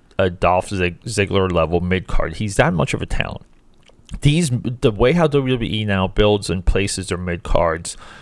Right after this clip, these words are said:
it's very intelligent, it's very smart. The mid-cards make these events flow and, and just be more fun and grow, okay? Flow and grow.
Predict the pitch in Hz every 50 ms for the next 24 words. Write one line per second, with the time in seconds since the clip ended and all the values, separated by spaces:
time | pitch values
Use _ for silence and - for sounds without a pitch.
0 | - - - - - - - 104 104 - 101 98 95 104 101 104 104 101 104 101
1 | - - 76 76 80 85 92 82 80 82 - - 90 90 90 95 101 - - -
2 | 82 76 80 - - 104 104 104 110 120 127 123 - - 120 104 98 101 98 -
3 | - - - - - - - - _ - 107 107 110 110 107 101 - - - -
4 | - - - - - - - - 127 113 - 107 104 101 98 95 90 95 92 -
5 | 101 95 95 90 - - - - 98 98 92 92 92 90 76 - - _ 90 92
6 | 90 87 85 - - 87 87 87 90 92 - 98 95 95 98 - - - - -
7 | _ _ - - - - 104 - - _ - 151 143 139 135 123 120 101 - -
8 | - 85 76 76 - 90 98 92 - 85 80 69 - - - - - 92 92 -
9 | - 87 90 90 - - 113 110 107 104 104 101 85 80 69 - -